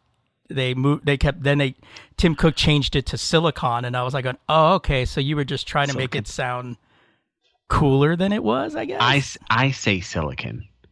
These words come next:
Speaker 1: I say silicon. Like
Speaker 2: It's
Speaker 1: Silicon
Speaker 2: just
Speaker 1: Valley.
Speaker 2: it's accents, okay? <laughs> You know what's sad is I'll say Silicon Valley,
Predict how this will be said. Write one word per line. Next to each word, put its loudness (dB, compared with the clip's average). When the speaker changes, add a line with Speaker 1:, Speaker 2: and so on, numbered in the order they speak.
Speaker 1:
I -8
say -8
silicon. -8
Like -4
Speaker 2:
It's -2
Speaker 1:
Silicon 4
Speaker 2:
just 6
Speaker 1:
Valley. -6
Speaker 2:
it's 0
accents, 0
okay? 2
<laughs> -2
You 6
know 6
what's 2
sad 4
is 0
I'll 4
say -2
Silicon 0
Valley, -4